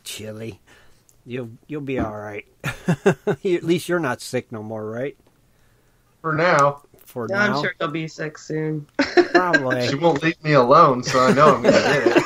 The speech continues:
Speaker 3: <laughs> Excuse me.
Speaker 1: So stay away. Get back. You don't wanna get that stuff. The yuck is what we'll call it.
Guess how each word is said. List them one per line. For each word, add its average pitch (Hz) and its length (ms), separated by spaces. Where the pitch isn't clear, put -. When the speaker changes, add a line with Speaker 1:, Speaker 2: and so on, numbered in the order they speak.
Speaker 3:
<laughs> - 0
Excuse 269 680
me. 220 240
Speaker 1:
So - 200
stay 190 440
away. 175 840
Get - 300
back. 190 420
You 139 60
don't 170 160
wanna 180 160
get 180 240
that 120 220
stuff. 107 560
The 123 100
yuck 131 480
is 107 140
what 110 180
we'll 107 120
call 95 300
it. - 100